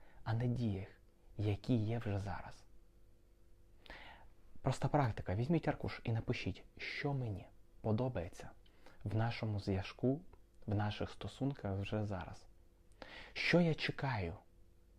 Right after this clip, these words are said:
Що має з'явитись? І головне, чи це реально? Чи ча-, я сам, сама придумала, можливо, собі таку казку? Чи реальні ці зміни?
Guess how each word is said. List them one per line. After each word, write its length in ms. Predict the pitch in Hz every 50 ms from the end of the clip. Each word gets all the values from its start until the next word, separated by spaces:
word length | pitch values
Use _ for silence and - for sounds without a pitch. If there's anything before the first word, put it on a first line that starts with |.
| - - -
Що 260 | - - - - 135
має 280 | 135 135 135 127 127 123
з'явитись? 680 | 113 123 123 117 104 98 90 - - - 95 - - - - - - - - - - - - - - - - - - - -
І 60 | -
головне, 540 | 113 113 139 135 147 143 143 143 135 117 107
чи 200 | - - - 123
це 220 | - - - 123 113
реально? 640 | 110 110 110 127 147 165 175 160 131 98 90 95 - - - - - - - - - - - - - - - - - - - -
Чи 200 | - - - 135
ча-, 240 | - - - 156 - 139
я 240 | 120 147 151 143
сам, 500 | - - - - 156 147 143 131 110 101
сама 560 | 101 - - - 120 120 131 139 139 131 113 107
придумала, 680 | - - 113 113 113 113 127 123 117 107 101 95 92
можливо, 460 | 92 95 95 104 107 113 107 98 98
собі 300 | 95 - - 104 101 104
таку 280 | 98 - - - - 101
казку? 480 | - - 101 95 92 - - - - - - - - - - - - - - - - - - - - - -
Чи 160 | - - 127
реальні 500 | 135 160 180 202 208 185 151 123 117 113
ці 280 | - - - 123 113 101
зміни? 420 | 104 107 107 104 95 90 92 104